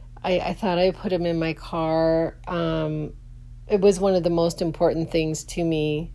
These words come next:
of his, um, because he used to take us out of school to the rodeo. He would take us to the rodeo, and, uh, he would bring the binoculars, and he would let us look,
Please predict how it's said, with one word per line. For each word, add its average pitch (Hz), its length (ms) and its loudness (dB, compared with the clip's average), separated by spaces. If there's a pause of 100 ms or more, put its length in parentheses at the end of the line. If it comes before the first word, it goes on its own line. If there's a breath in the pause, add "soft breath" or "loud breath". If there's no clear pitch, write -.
(160)
of 151 200 2
his, 151 680 0 (800 soft breath)
um, 156 540 2 (920)
because 180 640 4
he 214 120 -2
used 226 200 4
to 226 80 -2
take - 340 0
us 196 200 2
out 160 180 4
of 151 180 0
school 165 760 2 (640 soft breath)
to 165 800 2 (520)
the 175 120 0
rodeo. 160 800 4
He 180 100 -8
would 180 120 -2
take - 180 -2
us 185 140 0
to 180 140 -4
the 160 140 2
rodeo, 156 800 2 (420)
and, 170 500 0 (640)
uh, 175 100 0 (100)
he 208 200 -2
would 180 140 0
bring 196 240 2
the 190 100 2
binoculars, 165 840 2
and 175 80 0
he 160 80 0
would 156 220 0
let 165 160 6
us 156 280 0
look, 160 180 0